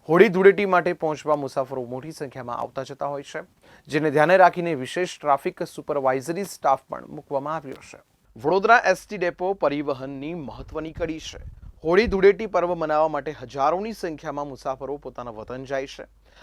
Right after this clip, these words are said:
આ અંતરિયાળ ગામોમાં જ્યાં રેલવેની સુવિધાઓ નથી, તેવી જગ્યાએ પણ એસ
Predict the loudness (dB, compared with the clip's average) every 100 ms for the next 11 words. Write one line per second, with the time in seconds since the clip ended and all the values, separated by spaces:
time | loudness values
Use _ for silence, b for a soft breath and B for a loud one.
0 | B 2 4 4 8 8 8 8 6 4
1 | 2 2 2 2 2 -2 -6 -8 -10 -8
2 | -6 -4 -4 -4 -8 -12 -18 -12 -12 -10
3 | -10 -6 -4 -2 -4 -10 -14 b b -2